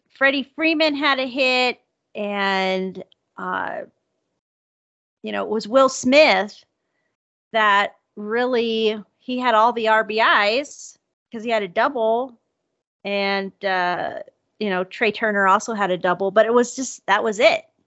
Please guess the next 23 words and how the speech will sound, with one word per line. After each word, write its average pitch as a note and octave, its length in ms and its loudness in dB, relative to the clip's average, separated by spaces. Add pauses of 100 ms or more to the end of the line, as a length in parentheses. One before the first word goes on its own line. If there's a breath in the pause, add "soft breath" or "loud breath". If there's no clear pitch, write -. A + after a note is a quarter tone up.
(160)
It G3+ 80 -2
was G#3 220 -4
just A3+ 360 -4
lackluster, G3 1160 0 (480)
and G#3 280 -4 (320)
Gavin B3 360 2
Lux C4 280 0
didn't A#3 220 -6
help G3+ 300 -4
matters G3+ 600 -4 (180)
with G3 180 -6
the F3+ 80 -18
throwing C4+ 440 0
error F#3+ 480 -2
that F#3 140 0
allowed G#3 720 2 (500)
the F#3 320 0
Diamondbacks A3 680 0
to G3 60 -14
score. G#3+ 840 0 (440)
Um, F#3 260 -2
they G3+ 80 -2
actually, G#3 580 -4